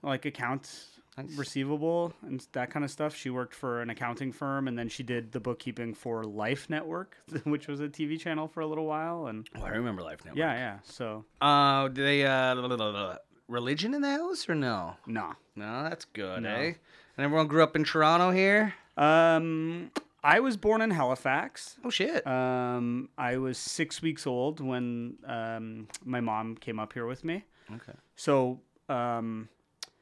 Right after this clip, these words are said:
Speaker 1: my dad's from Sydney, Cape Breton, and my mom's from mainland Nova Scotia. Uh, and, uh, yeah, I guess they hooked up or whatever, and
Speaker 2: Ended up
Speaker 1: then
Speaker 2: out here together?
Speaker 1: Yeah, my, well, my dad was up here first, and then, you know,
Speaker 2: Ah,
Speaker 1: she
Speaker 2: okay.
Speaker 1: called him and let him know what was up, and then,
Speaker 2: <laughs>
Speaker 1: uh,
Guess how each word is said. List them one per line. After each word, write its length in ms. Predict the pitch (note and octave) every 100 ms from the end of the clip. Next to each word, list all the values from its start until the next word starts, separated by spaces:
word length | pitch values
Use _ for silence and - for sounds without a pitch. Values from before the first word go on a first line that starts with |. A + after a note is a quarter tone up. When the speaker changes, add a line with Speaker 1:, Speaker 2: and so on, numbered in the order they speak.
| _ _
Speaker 1:
my 120 | C3 C3
dad's 340 | C3 C#3+ D3
from 280 | - D#3 D3
Sydney, 540 | - C#3 B2+ D#3 G#3 _ -
Cape 200 | D3+ B2+
Breton, 480 | A#2 C3 F3+ A3+ C4+ -
and 160 | B2+
my 80 | B2
mom's 320 | A#2 A2+ B2
from 480 | - B2+ A#2+ A#2 B2
mainland 400 | A#2+ A#2+ A#2 A2+
Nova 180 | A2+ A2+
Scotia. 680 | - A2+ A2+ - C#3+ C#3 C#3+ _ _ _
Uh, 340 | A2 A2 A2 A2+ C3
and, 520 | A#2+ A#2 A#2 A2+ - - - _ _ _ _ _
uh, 260 | A#2 A2+ G#2+
yeah, 200 | D3 D#3+ -
I 60 |
guess 160 | B2 A2+
they 160 | B2+ A#2
hooked 260 | A#2 A2+
up 160 | B2+ C3+
or 120 | D#3+
whatever, 640 | D#3 E3 E3 F3+ F3+ F3+ E3
and 560 | B2+ B2 A#2+ A#2 A2+
Speaker 2:
Ended 200 | B2 B2+ B2+
up 80 |
Speaker 1:
then 120 | C3+ C3
Speaker 2:
out 60 | B2+
here 200 | C3 C#3+
together? 460 | D3+ D#3 E3+ F3 -
Speaker 1:
Yeah, 160 | F#3 A3
my, 180 | G3 F#3
well, 160 | E3 F3+
my 100 | E3+
dad 200 | D#3+ G3
was 120 | G3
up 120 | F3+ D#3+
here 140 | E3+
first, 580 | - C3+ C3+ A#2+ B2+ -
and 140 | A#2+ B2
then, 500 | B2 A#2 A#2 A#2 G#2
you 60 | B2+
know, 120 | A#2
Speaker 2:
Ah, 40 |
Speaker 1:
she 180 | B2+ -
Speaker 2:
okay. 60 | -
Speaker 1:
called 220 | B2 B2
him 120 | C#3+ C#3
and 160 | A#2+
let 140 | A#2 A#2+
him 120 | A#2
know 140 | A#2+ A#2
what 140 | A2+
was 160 | A#2 A2
up, 360 | D3+ G#3+ A3
and 180 | C3 B2
then, 360 | B2+ B2 B2 B2
Speaker 2:
<laughs> 0 |
Speaker 1:
uh, 720 | B2 B2 A#2+ F#3 G3+ F3+